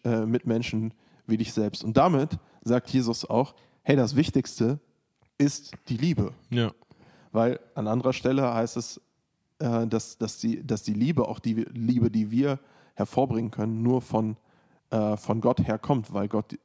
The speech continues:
Speaker 1: die Liebe ist.
Speaker 2: Mhm.
Speaker 1: So, ne? Und, ähm, ja, das ist vielleicht so als,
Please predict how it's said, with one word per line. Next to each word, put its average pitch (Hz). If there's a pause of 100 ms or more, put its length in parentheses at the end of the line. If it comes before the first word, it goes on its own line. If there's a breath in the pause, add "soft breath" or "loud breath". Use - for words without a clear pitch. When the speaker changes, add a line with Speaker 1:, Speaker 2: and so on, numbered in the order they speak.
(100)
Speaker 1:
die 110
Liebe 110
ist. 120
Speaker 2:
Mhm. 120
Speaker 1:
So, 110
ne? 117 (460 loud breath)
Und, 127
ähm, 127 (360 soft breath)
ja, 139
das 127
ist - (360)
vielleicht 143
so 127
als, 117